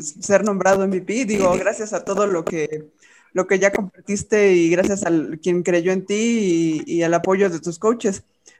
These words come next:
Pero, de todos modos, el trabajo duro ahí está, ¿no? O sea, el trabajo duro tú te lo ganaste y te llevaron por algo.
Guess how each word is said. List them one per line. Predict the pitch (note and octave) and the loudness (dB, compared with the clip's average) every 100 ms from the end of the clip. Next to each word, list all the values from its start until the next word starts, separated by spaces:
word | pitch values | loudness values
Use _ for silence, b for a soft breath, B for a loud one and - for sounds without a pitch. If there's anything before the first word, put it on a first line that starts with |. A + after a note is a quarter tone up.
| _ | _
Pero, | - G3 F#3+ F#3+ F#3+ F#3+ F3+ F3+ - | 2 4 4 4 6 6 4 0 -4
de | F#3+ | -4
todos | F#3 G#3+ A3+ | 0 2 2
modos, | G#3+ G#3+ A#3+ | 2 0 -2
el | F#3+ | -2
trabajo | F3+ F#3 G#3 A3 | 0 2 2 2
duro | F#3+ G3+ C#4 | 0 2 2
ahí | G#3 F#3+ | 2 2
está, | G3 - A3 | -2 -2 -2
¿no? | G3 G3+ | -2 -4
O | |
sea, | G#3 F3+ | -2 -4
el | F3 | -2
trabajo | E3+ F#3+ A3+ | 0 0 0
duro | F#3 F#3+ G#3 F#3 b b b _ | -2 0 0 -2 b b b _
tú | G3+ | 0
te | G3+ | 2
lo | A3 F3+ | 4 4
ganaste | E3 E3+ A3+ - B3 C4+ - | 2 2 0 -2 -4 -4 -4
y | F#3 F3 F3 E3+ | -4 -4 -4 -4
te | E3 E3 | -4 -2
llevaron | E3 F3 G3+ | 0 2 0
por | G3 E3+ | -2 0
algo. | F#3 G#3 D4+ - | 0 0 -2 -4